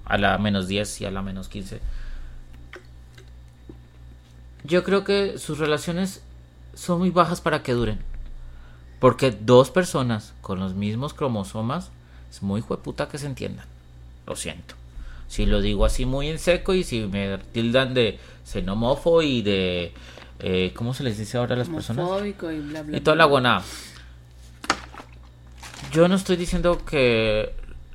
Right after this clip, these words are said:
Speaker 1: los homosexuales, y solo voy a hablar de los homosexuales, porque realmente solo hay un tipo de error.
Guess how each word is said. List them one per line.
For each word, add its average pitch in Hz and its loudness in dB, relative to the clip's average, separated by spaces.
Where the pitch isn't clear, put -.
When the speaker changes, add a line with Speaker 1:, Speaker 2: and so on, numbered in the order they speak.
Speaker 1:
los 120 -2
homosexuales, 120 -2
y 117 -8
solo 135 0
voy 151 6
a 151 6
hablar 147 4
de 147 2
los 143 -2
homosexuales, 117 -4
porque 135 2
realmente 151 4
solo 131 6
hay 131 4
un 123 -2
tipo 110 0
de 107 4
error. 110 8